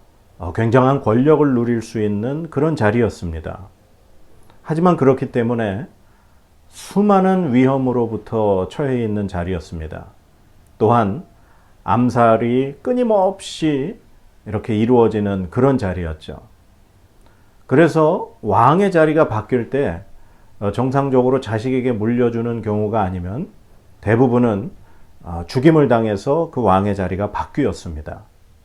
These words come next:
왕을 살해하는 가장 대표적인 방법이 바로 왕이 먹는 음식이나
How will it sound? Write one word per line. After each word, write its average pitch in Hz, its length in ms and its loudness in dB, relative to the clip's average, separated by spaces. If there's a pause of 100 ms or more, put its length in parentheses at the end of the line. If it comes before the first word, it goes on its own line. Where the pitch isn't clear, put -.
(760)
왕을 143 420 0
살해하는 165 840 0
가장 170 400 -4
대표적인 117 560 -2
방법이 92 580 -6 (520)
바로 123 220 0
왕이 110 320 4
먹는 107 380 0
음식이나 117 800 -4